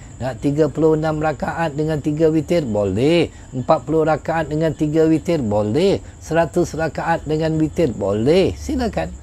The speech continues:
La yukallifullahu nafsan illa wus'aha. Allah tidak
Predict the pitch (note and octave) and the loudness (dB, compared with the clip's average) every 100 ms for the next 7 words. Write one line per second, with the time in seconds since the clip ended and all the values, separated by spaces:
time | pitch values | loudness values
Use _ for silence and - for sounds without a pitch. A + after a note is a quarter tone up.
0 | - - - - - - - - - - | -16 -16 -14 -14 -14 -12 -12 -12 -12 -6
1 | G#2 A#2 C#3 C3+ C3+ C3 B2 B2+ B2 B2 | 0 2 4 4 2 0 0 0 2 2
2 | B2+ A#2+ A#2 E3 E3+ B2+ A#2 C#3 D3 C3+ | 0 -2 -2 -4 -4 -2 -2 -2 -2 -4
3 | - A#2 A#2 B2 B2 B2 B2 - - - | -4 -4 -2 0 2 2 0 -4 -12 -6
4 | A#2 B2 A2+ A#2+ C3 F#3 | -2 0 0 0 0 0